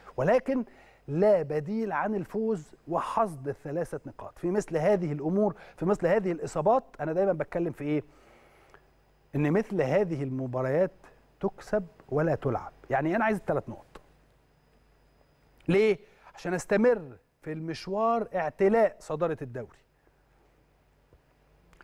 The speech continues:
لكن على الجانب الآخر هناك حالة كبيرة جدا من الثقة لدى اللاعبين والجهاز الفني. كابتن سامي قمصان،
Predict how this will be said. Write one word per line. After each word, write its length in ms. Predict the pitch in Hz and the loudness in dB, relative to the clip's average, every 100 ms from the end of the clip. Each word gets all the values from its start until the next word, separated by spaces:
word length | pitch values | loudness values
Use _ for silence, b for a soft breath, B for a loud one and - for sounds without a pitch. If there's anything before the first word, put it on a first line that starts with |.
| - | 0
لكن 500 | 170 214 254 240 - _ _ | 0 2 0 -2 -12 _ _
على 180 | - 139 | -6 -2
الجانب 300 | 151 175 165 | 0 0 0
الآخر 440 | 165 240 262 254 240 b b b | 0 0 2 0 0 b b b
هناك 260 | 147 202 - | -4 -2 -4
حالة 540 | - 165 214 208 196 | -4 0 2 4 2
كبيرة 540 | 180 165 165 247 247 214 | 2 0 0 0 2 4
جدا 400 | 208 147 113 92 85 | 2 0 -8 -10 -6
من 200 | 139 165 | -2 0
الثقة 480 | 151 - 202 - 196 b b - | -2 0 -2 0 -2 b b -2
لدى 320 | 147 185 180 | 2 4 4
اللاعبين 720 | 156 151 170 160 151 190 175 | 4 0 0 0 -2 -2 -2
والجهاز 560 | 139 156 156 139 160 147 | 0 0 0 0 0 -2
الفني. 300 | - 143 - - _ _ _ _ - | -2 -4 -4 -20 _ _ _ _ -6
كابتن 260 | 170 - 147 | -4 -2 0
سامي 220 | 170 160 | 0 0
قمصان، 500 | 139 - 233 240 | -4 0 2 2